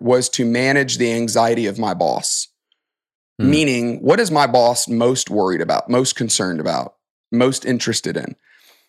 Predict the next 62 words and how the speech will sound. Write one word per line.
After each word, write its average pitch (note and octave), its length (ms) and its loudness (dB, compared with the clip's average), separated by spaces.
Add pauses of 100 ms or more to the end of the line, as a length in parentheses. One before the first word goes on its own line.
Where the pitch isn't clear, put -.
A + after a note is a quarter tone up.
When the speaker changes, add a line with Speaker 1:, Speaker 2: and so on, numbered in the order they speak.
Speaker 1:
And C#3 100 4
I G3+ 100 4
would B3+ 120 0
just F#3 180 0
say C3+ 220 4
for C3 160 -2
production B2+ 380 0
people, A#2 180 0
I A2 140 2
think B2+ 280 -2
learning C#3+ 380 2
how C3 140 4
to A#2+ 80 0
do B2 200 2
the A#2 120 -2
same A#2 320 -2
thing C3+ 300 -4
is G#2 120 -6
really A#2 260 -2
important. A#2 460 -2
Learning B2+ 300 2
how C3+ 200 2
to B2 120 -4
go, A#2 340 2
"All A#2+ 120 4
right," A2+ 300 4 (540)
you D#3+ 80 6
know, E3+ 100 4
th-, D3 200 0
th-, C#3 120 0
this D#3+ 140 -2
was C#3 140 -2
always B2 240 2
a - 20 -4
big A2 160 -2
challenge. A2+ 420 -2
Is G#2+ 160 -6 (180)
somebody C3 260 2
would A2+ 140 -4
come B2 140 -2
and A#2 100 -2
say, A#2+ 120 2
"Hey, C3 280 2 (420)
um, A2 500 0 (460)
we've C#3+ 180 4
had D#3+ 160 4
our D3 80 2
projectors C3 600 0
for A#2 160 -2
ten B2 240 0
years A2+ 320 0
and A2+ 120 -2
they're A2+ 140 4
about A2 300 2
to A2+ 80 -4
die. G2+ 260 2
We G2+ 140 -2
have G#2 160 -2
to G#2 80 -4
buy F#2+ 160 0
new F2 200 -4
ones." - 360 -8